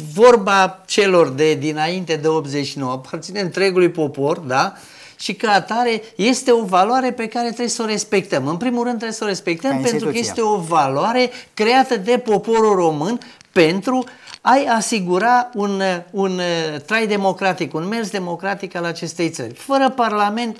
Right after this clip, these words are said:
Speaker 1: oricine ce ar vrea, nu se poate.
Speaker 2: Am
Speaker 1: Nu
Speaker 2: mai
Speaker 1: se
Speaker 2: discutat
Speaker 1: poate
Speaker 2: despre chestia
Speaker 1: pentru
Speaker 2: asta.
Speaker 1: că Parlamentul este instituția fundamentală, este fundamentul democrației
Speaker 2: Teoretic.
Speaker 1: în orice țară din lume.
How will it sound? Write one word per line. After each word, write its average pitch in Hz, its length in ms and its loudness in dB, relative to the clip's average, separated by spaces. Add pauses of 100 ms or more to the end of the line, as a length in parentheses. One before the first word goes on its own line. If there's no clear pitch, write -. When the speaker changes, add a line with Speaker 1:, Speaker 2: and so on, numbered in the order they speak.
Speaker 1:
oricine 226 720 -2
ce 202 180 -6
ar 190 160 0
vrea, 214 220 -6
nu 233 120 -6
se 233 200 -4
poate. 175 480 -2 (260)
Speaker 2:
Am 185 80 -2
Speaker 1:
Nu 240 80 6
Speaker 2:
mai - 100 2
Speaker 1:
se - 60 0
Speaker 2:
discutat 165 260 -2
Speaker 1:
poate 175 180 2
Speaker 2:
despre 214 280 2
chestia - 220 -2
Speaker 1:
pentru 110 200 -4
Speaker 2:
asta. 156 180 0
Speaker 1:
că 240 100 -2 (300)
Parlamentul 190 720 -2
este 175 220 -4
instituția 170 760 -4
fundamentală, 160 920 -2
este 233 200 -2
fundamentul 247 600 -2
democrației 220 600 -4
Speaker 2:
Teoretic. 170 340 6
Speaker 1:
în 185 60 0
orice 196 300 -2
țară 175 280 -2
din 151 280 -8
lume. 120 180 -14